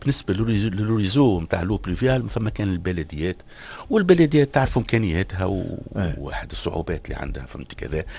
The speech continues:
Speaker 1: خاطر تطلب ال-، ال-، لونتروتيان. احنا مشكلتنا لونتروتيان متاع ساعات القنوات ما تقع الشهرة في الإبان وكذا.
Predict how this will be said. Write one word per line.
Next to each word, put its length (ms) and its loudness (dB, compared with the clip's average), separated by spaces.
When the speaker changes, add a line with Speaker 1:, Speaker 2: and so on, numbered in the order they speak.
Speaker 1:
خاطر 180 -8
تطلب 440 -2
ال-، 380 -8
ال-، 260 -8
لونتروتيان. 580 0
احنا 180 -6
مشكلتنا 540 -4
لونتروتيان 600 -4
متاع 300 -4
ساعات 280 -2
القنوات 580 -2
ما 140 -2
تقع 360 -6
الشهرة 360 -8
في 100 -12
الإبان 480 -8
وكذا. 260 -14